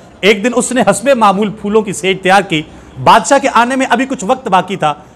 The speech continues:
उसने कहा, "मैं भी ज़रा लेट के मज़ा तो लूँ कि फूलों की सेज पे सोने का सुकून क्या है।" बादशाह हर रोज़ सोता है, लगाती सेज मैं हूँ, सोता बादशाह है, आज मैं भी देखूँ तो सही कि इस सेज का लुत्फ़ क्या है। अभी बादशाह के आने में कुछ time था, वो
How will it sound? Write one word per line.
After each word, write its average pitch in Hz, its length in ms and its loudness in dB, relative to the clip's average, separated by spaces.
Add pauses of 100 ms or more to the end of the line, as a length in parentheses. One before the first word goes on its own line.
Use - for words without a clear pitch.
(120)
उसने 240 240 -4
कहा, 262 160 0
"मैं 185 240 0
भी 277 80 2
ज़रा 254 220 4
लेट 208 280 2
के 226 100 2
मज़ा 190 220 4
तो 185 120 2
लूँ 165 160 2 (360)
कि 202 80 0
फूलों 202 320 2
की 220 140 -2
सेज 208 320 2
पे 233 100 0
सोने 214 300 -4
का 226 100 0
सुकून 254 380 -2
क्या 180 200 2
है।" 110 140 0 (320)
बादशाह 190 400 4
हर 220 160 4
रोज़ 254 200 2
सोता 190 300 0
है, 139 180 -4 (160)
लगाती 202 440 2
सेज 233 260 -2
मैं 202 180 -2
हूँ, 151 160 -4 (180)
सोता 226 360 4
बादशाह 240 400 2
है, 160 220 -2 (200)
आज 196 200 0
मैं 233 100 -4
भी 240 100 -6
देखूँ 226 280 -2
तो 226 120 -10
सही 180 240 -4 (340)
कि - 80 0
इस 240 220 0
सेज 220 340 4
का 254 100 2
लुत्फ़ 302 300 0
क्या 220 140 2
है। 127 200 0 (440)
अभी 180 140 -6
बादशाह 220 360 2
के 269 120 -4
आने 269 160 0
में 277 120 -2
कुछ - 180 -8
time 233 220 2
था, 220 300 0
वो 226 180 2